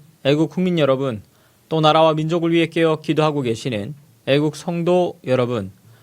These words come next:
지금부터 예순여덟 번째 전광훈 목사님의 옥중서신을 전해드리도록 하겠습니다. 이 옥중서신은 전광훈 목사님께서 석방되기 이전에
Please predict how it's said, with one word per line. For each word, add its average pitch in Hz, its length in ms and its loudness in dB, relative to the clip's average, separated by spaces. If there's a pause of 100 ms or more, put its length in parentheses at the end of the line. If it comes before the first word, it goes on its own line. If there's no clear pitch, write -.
(400)
지금부터 170 760 0 (440)
예순여덟 156 800 2
번째 110 640 -4 (420)
전광훈 156 480 0
목사님의 131 680 -4 (100)
옥중서신을 139 800 -2
전해드리도록 120 960 -2
하겠습니다. 101 640 -4 (600)
이 185 140 4
옥중서신은 165 960 0 (360)
전광훈 170 440 2
목사님께서 151 840 -2 (280)
석방되기 175 720 0
이전에 131 720 -4